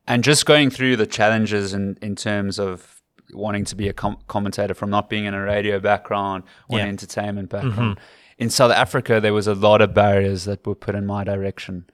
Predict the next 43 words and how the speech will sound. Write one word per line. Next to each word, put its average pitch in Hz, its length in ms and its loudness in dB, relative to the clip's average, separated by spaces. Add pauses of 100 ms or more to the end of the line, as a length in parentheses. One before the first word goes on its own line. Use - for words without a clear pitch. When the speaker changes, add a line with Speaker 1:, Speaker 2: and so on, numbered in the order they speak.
(220)
Speaker 1:
And 95 480 2 (360)
the 113 100 2
same, 120 640 4 (120)
obviously, 107 760 -2
to - 120 -6
an 101 100 0
extent 101 520 -4
in 98 100 -6
Ireland. 98 520 -2
So 101 260 2 (600)
we, 127 200 6 (100)
even 156 240 4
if 139 140 2
I 117 60 4
had 113 260 2
a, 123 280 2
a, - 280 -6
a 104 60 0
proper 113 320 0
accent, 101 400 0
even 107 200 2
if 101 100 -2
I 107 60 6
had 104 100 4
a 98 40 4
B 110 220 0
B 104 140 -2
C 107 280 0
accent, 95 560 -4 (100)
in 110 180 0
South 110 200 6
Africa, 101 520 4 (100)
even 131 280 2
people 127 300 2
in 113 80 4
South 110 180 4
Africa 110 280 2
was, - 280 0 (120)
were 107 80 2
telling 107 360 4
me 104 140 4
that 98 180 4
my, 101 180 0